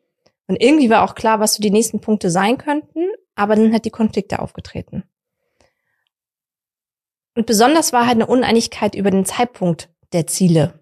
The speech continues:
also der möglichen Ziele, wann das eintritt. Er fühlte sich von ihr mit der Zeit immer wieder vertröstet, ne, dass das jetzt noch nicht stimmig wäre, das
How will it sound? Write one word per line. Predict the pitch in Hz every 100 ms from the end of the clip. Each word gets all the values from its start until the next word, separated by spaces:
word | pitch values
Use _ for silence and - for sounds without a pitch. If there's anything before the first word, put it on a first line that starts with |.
| _ _
also | - 170 156
der | 170
möglichen | 180 175 175 165 156
Ziele, | - 156 165 -
wann | 160
das | 82 -
eintritt. | 92 - - - _ _ _ _ _ _ _
Er | 214
fühlte | - 247 233
sich | 214
von | - 196
ihr | 214
mit | 202
der | 202
Zeit | - 202
immer | 202 208 196 190 - _ _
wieder | - 185 190 185 175 -
vertröstet, | - 208 - 262 - 320 330 - - _
ne, | 233
dass | 254 202 -
das | 180 - - _ _ _ _ -
jetzt | 185 -
noch | 214
nicht | 233 226
stimmig | - 277 302 -
wäre, | 254 254 247 247
das | 220 208 214 -